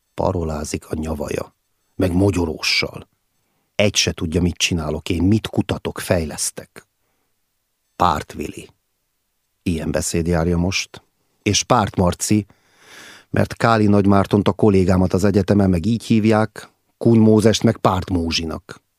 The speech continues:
Meg hogy állítólag szaros karóval sem érik fel az orrom, mondja. Ezt csak arra mondja, hogy nem iszom a pálinkát akkora pohárból. Aki nem iszik úgy, mint ők,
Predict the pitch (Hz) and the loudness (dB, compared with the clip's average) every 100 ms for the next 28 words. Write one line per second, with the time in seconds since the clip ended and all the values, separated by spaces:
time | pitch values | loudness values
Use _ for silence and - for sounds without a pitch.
0 | _ _ _ _ _ - 101 107 113 110 | _ _ _ _ _ -2 0 2 4 4
1 | 98 90 104 98 - 107 92 - 104 98 | 2 2 2 0 0 0 0 0 2 2
2 | 92 95 92 98 95 95 90 - 92 90 | 2 2 2 2 2 0 0 0 0 0
3 | 87 85 82 - 71 78 - - - _ | -2 -4 -6 -8 -10 -12 -10 -12 -12 _
4 | _ _ _ _ _ 101 - - 113 123 | _ _ _ _ _ -4 0 2 4 6
5 | 107 101 107 110 104 113 110 90 98 95 | 6 6 6 4 4 6 4 2 2 2
6 | 104 104 92 92 98 104 92 90 85 - | 2 2 2 2 2 2 0 -2 -4 -4
7 | 85 80 - - 85 - _ _ _ _ | -4 -6 -6 -6 -6 -10 _ _ _ _
8 | _ _ 113 - 127 123 113 120 95 117 | _ _ 0 4 4 6 4 2 2 2
9 | 95 95 92 123 131 - | 4 2 4 2 2 -2